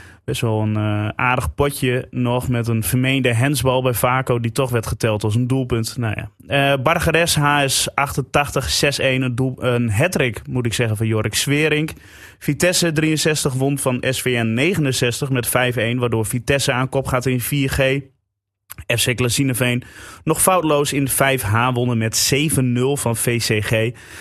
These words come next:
En Dalen rapte in een, eh, wedstrijd uit de zondagklasse die op zaterdag werd gespeeld. Het was een derby, werd twee vier,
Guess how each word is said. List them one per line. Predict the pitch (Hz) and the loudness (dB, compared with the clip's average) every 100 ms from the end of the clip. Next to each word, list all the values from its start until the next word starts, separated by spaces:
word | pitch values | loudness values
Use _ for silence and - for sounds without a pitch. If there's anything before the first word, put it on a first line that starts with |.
| - - | -18 -2
En | 147 147 | 0 2
Dalen | 143 151 139 | 4 4 2
rapte | 131 147 147 | 2 0 0
in | 139 139 143 | 0 -2 -4
een, | 113 120 117 | -4 -2 -2
eh, | 117 110 110 110 110 | 0 0 0 -2 -2
wedstrijd | 110 131 - 117 117 | 0 0 2 0 0
uit | 113 | 0
de | |
zondagklasse | 110 147 190 139 131 123 120 | 2 2 0 0 0 0 -2
die | 110 | -4
op | 104 | 0
zaterdag | 143 160 120 110 | 2 2 0 -2
werd | 110 107 | -2 -4
gespeeld. | - - 110 117 - | -6 -6 -4 -4 -6
Het | 104 | -4
was | 110 107 | -2 0
een | 110 117 | 2 2
derby, | 135 139 120 113 | 2 0 -2 -4
werd | 113 - | -6 -4
twee | - 131 131 | 0 2 0
vier, | - 120 120 | -2 -2 -2